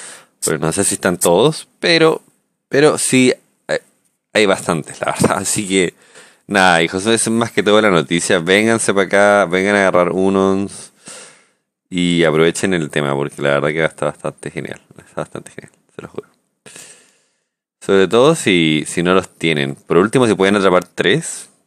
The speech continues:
o tres iguales, o por último atrapen más y después los intercambian.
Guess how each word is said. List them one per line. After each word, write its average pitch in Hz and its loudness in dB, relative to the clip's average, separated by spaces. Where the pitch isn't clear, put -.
o 67 -8
tres 92 -2
iguales, 90 0
o 73 -4
por 80 0
último 92 0
atrapen 87 2
más 82 -2
y 82 -2
después 80 -2
los 80 -4
intercambian. 78 -6